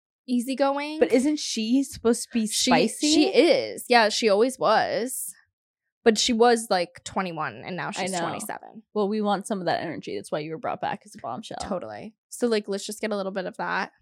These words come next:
Speaker 2: Yeah, like, give him something.
Speaker 1: Mm-hmm.
Speaker 2: Like, you have to give something. This is Love Island. Like, this is not, like,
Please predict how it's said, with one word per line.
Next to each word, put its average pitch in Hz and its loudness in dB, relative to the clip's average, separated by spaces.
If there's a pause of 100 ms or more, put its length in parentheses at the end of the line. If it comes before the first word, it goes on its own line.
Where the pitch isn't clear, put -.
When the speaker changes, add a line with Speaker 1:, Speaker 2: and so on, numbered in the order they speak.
(180)
Speaker 2:
Yeah, 269 0
like, 170 -2 (160)
give 339 0
him 403 -2
something. 170 -4
Speaker 1:
Mm-hmm. 214 -6
Speaker 2:
Like, 240 2
you 262 4
have 320 2
to 311 -2
give 226 -4
something. 175 -4
This 208 -2
is 262 -4
Love 220 2
Island. 156 0
Like, 185 -2
this 202 -4
is 208 -6
not, 220 2
like, 180 0